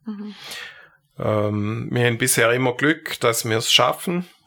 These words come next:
Speaker 2: aber ich weiß von anderen Häusern, wo, ähm, haben müssen Pflegebett zutun, also durften die nicht mehr besetzen, weil sie zu wenig Personal hatten.
Speaker 1: Mhm.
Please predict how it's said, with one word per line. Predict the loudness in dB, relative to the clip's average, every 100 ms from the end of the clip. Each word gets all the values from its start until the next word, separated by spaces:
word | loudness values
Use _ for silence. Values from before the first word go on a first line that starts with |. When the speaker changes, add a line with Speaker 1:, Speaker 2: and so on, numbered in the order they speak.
| -4
Speaker 2:
aber | -2 0
ich |
weiß | 0 0 0
von | 0
anderen | 0 0 0 -2
Häusern, | 0 0 2 2 0
wo, | 0 0 0
ähm, | 0 -2 -4 -8 -12 _ -20 -20 -4
haben | 0 0
müssen | 2 2 2 0
Pflegebett | 0 2 2 2 0 0 0 -2 -10 -10 -12 _
zutun, | -2 2 4 2 2 4 4
also | 4 0
durften | -4 -2 -2 -2 -8 -6
die | -2
nicht | 2 2 4
mehr | 2
besetzen, | 0 0 0 0 -2 0
weil | 0 0
sie | -2
zu | 0 0
wenig | -2 -6
Personal | -6 -4 -2 -2 -4 -4
hatten. | -6 -8 -10
Speaker 1:
Mhm. | -12 -12 -14